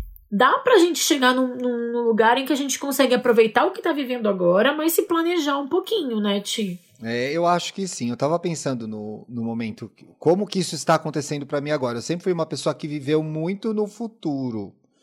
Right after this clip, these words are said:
Speaker 2: Acho que por conta de ser muito ansioso. Então, querer controlar o que ia acontecer, ter grandes sonhos, pensar coisas muito grandiosas.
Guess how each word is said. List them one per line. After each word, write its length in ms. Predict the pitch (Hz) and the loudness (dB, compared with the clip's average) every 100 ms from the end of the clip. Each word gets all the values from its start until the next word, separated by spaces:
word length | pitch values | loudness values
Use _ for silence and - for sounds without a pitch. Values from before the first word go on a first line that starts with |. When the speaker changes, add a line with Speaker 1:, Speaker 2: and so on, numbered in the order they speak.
| _ _ | _ _
Speaker 2:
Acho 120 | - - | -10 -6
que 60 | |
por 160 | 175 190 | -2 0
conta 240 | 180 180 | 0 -2
de 80 | 165 | -4
ser 160 | - 147 | -4 -2
muito 280 | 139 156 | -4 -4
ansioso. 380 | 165 151 156 123 | -4 -2 -2 0
Então, 180 | 131 143 - - - - | -2 -4 -6 -20 -20 -2
querer 320 | 156 151 170 | 0 2 0
controlar 480 | 175 170 160 156 147 | 0 0 2 2 2
o 40 | |
que 100 | 143 | 2
ia 40 | 143 | -2
acontecer, 460 | 143 131 135 147 | -2 -6 -4 -4
ter 300 | 139 220 262 226 | 2 2 2 4
grandes 520 | 185 190 196 151 151 | 6 8 6 2 -6
sonhos, 580 | - 135 139 143 123 - | -4 0 0 0 -2 -2
pensar 500 | 156 151 - 180 202 | -2 -2 2 2 2
coisas 360 | 180 160 165 | 2 2 0
muito 380 | 139 151 196 240 | -4 -6 -6 -2
grandiosas. 1000 | 202 185 165 127 117 117 143 123 117 - | 2 4 2 0 -2 2 0 0 -6 -12